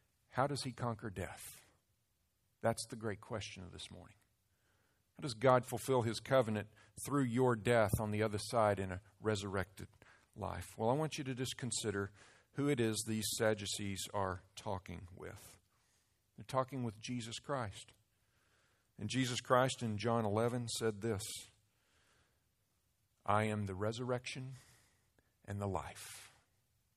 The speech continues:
Whoever believes in me, though he die,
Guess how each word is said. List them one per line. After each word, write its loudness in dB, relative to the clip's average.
Whoever 6
believes 4
in 2
me, 2
though 4
he 0
die, 4